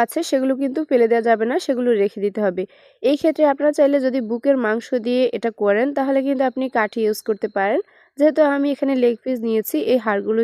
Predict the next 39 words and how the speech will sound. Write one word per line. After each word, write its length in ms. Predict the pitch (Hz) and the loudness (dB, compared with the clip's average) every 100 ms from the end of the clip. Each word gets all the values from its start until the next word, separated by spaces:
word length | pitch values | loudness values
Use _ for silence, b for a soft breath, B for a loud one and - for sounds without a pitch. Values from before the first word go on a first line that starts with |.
| 208 | -2
দিয়ে 120 | 240 302 | 0 0
আমার 140 | 240 226 | 0 -2
হয়ে 140 | 214 185 | -2 -2
যাবে। 200 | 185 180 - b b b b | -4 -6 -10 b b b b
তো 40 | 285 | 0
আমি 120 | 277 - - | 2 -2 -4
চিকেনগুলো 440 | 285 311 302 311 - | -4 -2 0 0 0
হাতের 260 | 214 226 - | -2 -4 -4
সাহায্যে 320 | 254 233 254 240 | -4 -2 -2 -2
ম্যাশ 160 | 220 - - | -2 -4 -2
করে 160 | 240 240 | 0 0
নিয়েছি। 380 | 214 202 - 320 453 b b b 254 | 0 -2 -2 -4 -4 b b b 2
এরপর 240 | 262 277 277 269 | 2 2 2 2
আমি 100 | 269 | 0
এখানে 200 | 269 262 269 262 | -2 -2 0 -2
নিচ্ছি 200 | 247 392 - | -2 -4 0
সেদ্ধ 180 | 262 220 233 | -2 0 0
করা 160 | 220 208 | 2 2
আলু। 160 | 196 190 - b b 247 | 0 -4 -8 b b -6
আপনারা 220 | 262 311 311 | 2 2 4
চাইলে 180 | 302 294 | 0 0
চিকেনের 360 | 294 277 285 311 | -4 -2 -2 0
সাথেই 240 | 254 240 269 | -2 -2 0
কিন্তু 160 | 277 277 | 0 2
আলুটা 240 | 247 233 262 - | 0 0 -4 -2
সেদ্ধ 160 | 208 226 | -2 0
করে 120 | 226 220 | 0 0
নিতে 140 | 202 214 | -2 -2
পারেন, 180 | 208 233 294 | -2 0 0
আমি 100 | 214 202 | -2 -2
কিন্তু 200 | 214 214 240 202 | -4 -2 -2 0
এক্সট্রা 280 | 208 - 254 214 | -4 -2 0 0
আলুটা 260 | 196 185 233 | 0 -4 -4
সেদ্ধ 160 | 220 196 202 | -4 -4 -2
করে 140 | 202 202 | -2 0
নিয়েছি 300 | 202 190 339 - 208 | -2 -2 -4 -2 -2
আগেই। 260 | 190 180 185 _ _ _ _ _ _ - 226 | -4 -8 -12 _ _ _ _ _ _ -2 0
আলু 220 | 262 311 330 285 | 0 0 2 2
এবং 180 | 277 | 4